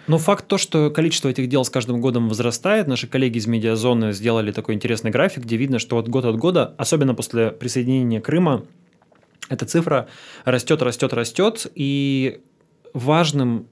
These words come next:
следствием из дела Ивана Сафронова, важным как бы общественным следствием может стать дискуссия вокруг закона о государственной измене, что, возможно, этот закон нуждается в уточнениях или в какой-то дополнительной трактовке,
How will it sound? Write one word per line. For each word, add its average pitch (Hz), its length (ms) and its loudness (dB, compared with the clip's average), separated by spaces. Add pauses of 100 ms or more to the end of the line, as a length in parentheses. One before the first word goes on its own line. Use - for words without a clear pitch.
(120)
следствием 123 840 -2
из 113 120 -8
дела 127 240 2
Ивана 120 220 2
Сафронова, 170 540 0
важным 135 280 2
как 123 100 -4
бы 117 120 2
общественным 113 680 -2 (360)
следствием 120 540 -4
может 127 280 0
стать 151 460 -2 (220)
дискуссия 139 520 -2
вокруг 123 340 2
закона 127 460 2
о 113 40 0
государственной 110 600 -2
измене, 110 480 0
что, 120 400 0 (240)
возможно, 135 440 2
этот 110 180 -2
закон 135 400 0
нуждается 123 560 -2
в 107 60 -2
уточнениях 123 1080 0
или 113 300 0
в 107 340 -2
какой-то 120 280 -2
дополнительной 120 520 0
трактовке, 120 720 0